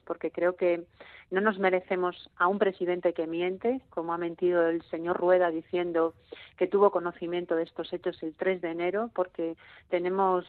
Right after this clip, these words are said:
eh, mucha documentación que acredita que desde el trece de diciembre eran conscientes de este problema y su respuesta fue no hacer nada, y ahora vemos que,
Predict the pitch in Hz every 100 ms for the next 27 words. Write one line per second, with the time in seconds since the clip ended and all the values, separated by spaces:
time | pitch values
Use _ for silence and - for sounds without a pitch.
0 | - - - - 180 190 - 208 185 180
1 | 175 175 165 - 202 190 180 170 165 165
2 | 185 - 170 180 175 180 180 165 - 214
3 | 226 202 170 160 165 - 175 165 165 -
4 | - 208 196 180 170 - 175 175 165 -
5 | 175 - 165 - 160 160 180 208 277 _
6 | _ - - - - - 185 175 170 165
7 | 160 - - 170 170 165 - 185 185 -
8 | - 185 190 185 180 - 165 170 185 185
9 | 240 - 175 165 165 170 165 170 185 196
10 | - 165 156 156